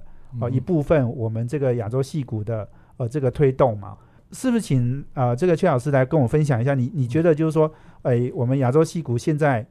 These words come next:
Speaker 1: 在各个县市这个运作，
Speaker 2: 嗯。
Speaker 1: 还有大家，呃，这个配合的情况好不好？
Speaker 2: 嗯，好，那这样说好了哈，就是说如果刚刚我有给主持人看我的名片哈，那我的名片后面其实我们有四个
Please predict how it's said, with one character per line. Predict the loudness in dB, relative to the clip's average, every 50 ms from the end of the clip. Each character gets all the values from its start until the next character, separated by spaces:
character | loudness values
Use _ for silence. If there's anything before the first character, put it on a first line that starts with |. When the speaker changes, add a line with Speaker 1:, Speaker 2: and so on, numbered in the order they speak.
| _
Speaker 1:
在 | -2 0 0 0 0 -4 -8 -12 _
各 | 4 4 4 4
个 | 4 0 -2
县 | -2 -2 0 0 0 0 -2
市 | -4 -6 -6 -4 -4 -4 -6 -10 -16 _ _ _ _ -2
这 | 0 2
个 | 2 2 2
运 | 2 2 2 2 0
作， | 0 0 2 2 2 2
Speaker 2:
嗯。 | 0
Speaker 1:
还 | -2 -2
有 | -2 0
大 | 0 -2 -2
家， | 0 0 0 0 0 0
呃， | -2 -2 -4 -4 -4 -4
这 | -2 -2
个 | 0 0 2 0 0 -2 -2
配 | 0 0 2 2 2
合 | 0 -2 -2
的 | -4 -4
情 | -6 -4 -6 -6 -4
况 | -4 -4 -4 -6
好 | -6 -6
不 | -6 -6
好？ | -6 -8 -10 -12 -14 -14 -12
Speaker 2:
嗯， | -12 -12 -12 -14 -18 -20 -20 -20 -20 -20 -20
好， | -12 -10 -8 -6 -4 -2
那 | 0 0 0 -2 -6 -12 -16 -16 -16 -16 -18 -16 -6
这 | 0 0 2
样 | 2 2
说 | 0 -2 -2 -2
好 | 0 -2
了 | -2 -2 -2
哈， | -2 -2 -2
就 | -2 0
是 | 0 2 2
说 | 2 2 4
如 | 2 2
果 | 2 2 2 2 2 0 -2 -6 -12 -20 -20 -20 -20 -14 -6
刚 | 0 2 4
刚 | 4 4 6
我 | 4 4 2
有 | 2
给 | 0 -2 -4
主 | -4 -6 -8
持 | -8 -4 -4
人 | -4 -4 -4
看 | -4 -4 -4 -4 -4
我 | -6
的 | -6 -6
名 | -6 -4 -4 -6 -4
片 | -4 -6 -6 -6
哈， | -8 -14 -16 -18 -18 _ -20 -20 -14 -8
那 | -4 -4 -2
我 | -2 0 0
的 | 0 0
名 | 0 0 0
片 | 0 2 2
后 | 2 2
面 | 2 0 -2
其 | -2 -4 -6
实 | -6 -6 -4 -4
我 | -4 -2
们 | -2 -2
有 | -2 -4
四 | -4 -4 -2 -2 -2 -2 -2 -2 -4
个 | -4 -4 -6 -6 -6